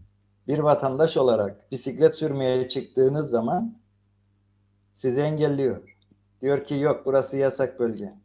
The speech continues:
E peki bir vas-, vatandaş bisiklet sürecek, bu bir ya-, yasak bölge ise onun dışındakiler için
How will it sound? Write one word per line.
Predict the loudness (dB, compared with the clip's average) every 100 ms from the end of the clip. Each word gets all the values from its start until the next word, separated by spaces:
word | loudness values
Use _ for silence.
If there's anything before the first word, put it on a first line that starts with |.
| _ _ _ _ _ _ -12
E | -4
peki | -4 -4 -4
bir | 0
vas-, | 2 0 -4 -2
vatandaş | 0 0 -4 0 2 0 -4
bisiklet | -8 -8 -4 -4 -4
sürecek, | -2 -2 -2 -6 -6
bu | -4
bir | -2 -4 -10 _ _ _ _ _ _ 4
ya-, | 4 4 -8 _ _ _ _ _ _ _ _ _ _ -6
yasak | 2 2 4 4
bölge | 6 6 4
ise | 2 2 -4 _ _ -8
onun | -2 4 4
dışındakiler | 4 0 -2 0 4 4
için | 4 0 -6 -6